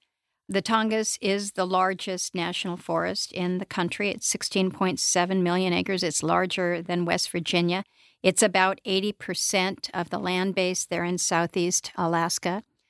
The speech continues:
And there's thirty-two islanded communities within Southeast. I happen to have been born in one of them, in Ketchikan,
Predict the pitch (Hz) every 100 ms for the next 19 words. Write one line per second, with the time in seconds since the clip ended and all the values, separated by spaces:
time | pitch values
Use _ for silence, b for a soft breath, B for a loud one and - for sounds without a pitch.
0 | _ _ _ 214 196 190 190 190 165 170
1 | - - 214 208 214 - 214 196 - 175
2 | 185 190 185 180 180 - 190 180 180 180
3 | 185 - 170 - 175 185 - - 180 175
4 | 175 175 - - 175 185 170 - 175 -
5 | _ _ _ - 220 190 180 180 - 175
6 | 156 185 170 170 185 190 196 - 175 202
7 | 185 170 170 196 165 - 190 - - 185
8 | 175 190